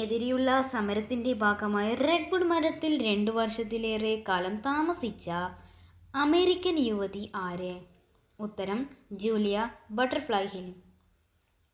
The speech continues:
പ്രൊജക്ട് ടൈഗർ പദ്ധതി തുടങ്ങിയ വർഷം? ഉത്തരം ആയിരത്തി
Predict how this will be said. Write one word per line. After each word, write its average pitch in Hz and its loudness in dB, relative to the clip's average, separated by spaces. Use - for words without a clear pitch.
പ്രൊജക്ട് 381 4
ടൈഗർ 269 6
പദ്ധതി 190 -4
തുടങ്ങിയ 320 4
വർഷം? 196 0
ഉത്തരം 220 2
ആയിരത്തി 294 4